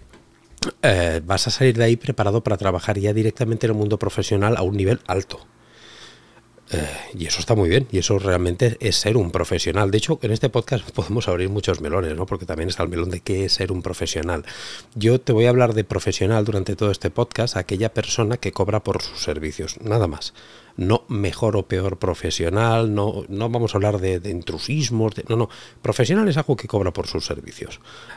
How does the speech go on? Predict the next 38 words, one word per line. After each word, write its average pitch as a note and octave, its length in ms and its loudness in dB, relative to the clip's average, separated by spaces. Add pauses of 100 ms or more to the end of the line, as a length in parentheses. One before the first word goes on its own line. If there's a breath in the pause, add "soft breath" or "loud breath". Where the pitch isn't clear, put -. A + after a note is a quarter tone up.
(180)
Eh, D#2 200 -2
ya G2 100 4
sea B2+ 160 2
un F#2+ 180 4
euro F2 520 2
o D#2+ 100 -4
sean D#2 460 0
miles A#2 300 2
de E2+ 80 0
miles E2 280 -4
de - 80 -6
euros, F3+ 340 0 (340 loud breath)
si - 120 -6
tú - 80 -2
estás - 240 0
cobrando, F#2+ 640 2 (460 loud breath)
ya G2+ 200 4
no A2 80 4
eres G#2 220 2
un G#2+ 100 -2
aficionado D#2+ 880 -4
como D#2 240 -4
tal, G2 180 0
porque E2 160 -8
un D#2+ 60 -4
aficionado D#2 460 -6
no D2+ 120 -6
cobra, D2 420 0
hace - 220 -8
afi-, E2+ 260 -6
hace D#2+ 180 -6
fotografía D#2 520 -2
o D#2+ 60 -4
vídeo F2 360 0
o D#2+ 300 -6
lo D2+ 140 -8
que - 120 -8
sea E2 280 -4